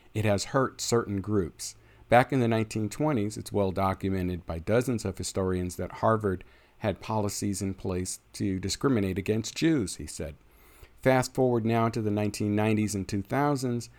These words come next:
we believe that Harvard has policies that diminish the likelihood that high-achieving Asians are being admitted.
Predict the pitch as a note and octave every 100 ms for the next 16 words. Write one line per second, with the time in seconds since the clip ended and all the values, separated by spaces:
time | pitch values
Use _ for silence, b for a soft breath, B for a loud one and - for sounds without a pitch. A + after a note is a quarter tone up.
0 | b b G#2 A#2 A2+ A2+ B2+ C3 A#2+ G2+
1 | G#2+ A#2 A#2 A2+ A#2 - - A2 A2+ G#2+
2 | - G2 F#2+ - B B G2 G#2 F#2 G2
3 | G2 A#2+ D3+ A2 G#2 - b - G2 G2
4 | G2+ - F#2+ F#2+ G2 F#2 - G2 F#2 A#2
5 | A#2+ A2 - A2+ G#2+ G2 G2 - A#2 B2
6 | G#2+ F#2 F2 - b b - G2 G2 F#2
7 | F#2 F2+ F2 F2+ A2+ B2 F#2 C#2